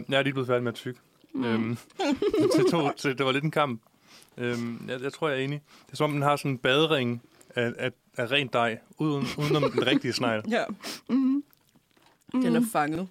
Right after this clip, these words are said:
Speaker 1: Mm.
Speaker 2: Ja, det er lidt ærgerligt for den.
Speaker 1: Men den mætter.
Speaker 2: Mm.
Speaker 3: Er du sindssyg? Hvis jeg vidste, <laughs> at jeg skulle have så stor en snegl, så havde jeg skippet morgenmaden.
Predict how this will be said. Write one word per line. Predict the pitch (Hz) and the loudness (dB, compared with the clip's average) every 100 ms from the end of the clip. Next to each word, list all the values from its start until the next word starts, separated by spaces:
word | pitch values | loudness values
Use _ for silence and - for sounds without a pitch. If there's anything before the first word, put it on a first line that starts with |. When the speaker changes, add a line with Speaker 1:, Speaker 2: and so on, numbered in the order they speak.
| - | -10
Speaker 1:
Mm. | 139 127 127 - _ _ _ _ | -6 -6 -6 -12 _ _ _ _
Speaker 2:
Ja, | - 98 - - _ _ - - - | -4 -4 -6 -14 _ _ -20 -14 -2
det | |
er | 285 | 0
lidt | 240 190 | 2 2
ærgerligt | 175 175 190 | 0 0 -2
for | - | -4
den. | - 220 - _ _ _ _ _ _ - | -4 -6 -8 _ _ _ _ _ _ -8
Speaker 1:
Men | 123 | -6
den | 110 104 | -4 -2
mætter. | 104 123 - _ - - - - _ | -2 -4 -8 _ -20 -20 -20 -20 _
Speaker 2:
Mm. | - 196 202 254 427 - | -4 -2 0 0 0 -4
Speaker 3:
Er | 190 | -8
du | 170 | -6
sindssyg? | - - - - 196 - 175 - | -6 -6 -6 -6 -8 -8 -10 -14
Hvis | - 180 | -12 -8
jeg | 196 180 | -6 -2
vidste, | 202 - 208 - | -2 -2 -4 -4
<laughs> | |
at | 262 - | -6 -2
jeg | 254 | -2
skulle | - 151 160 | -4 -8 -4
have | 196 | -2
så | 190 214 | -2 -6
stor | - 180 | -4 -2
en | 139 | -2
snegl, | 202 190 147 190 185 | -4 -4 -2 -4 -8
så | - | -6
havde | 190 | -4
jeg | 165 | -4
skippet | - - 170 165 | -6 -10 -10 -8
morgenmaden. | 156 143 147 151 - | -8 -6 0 0 0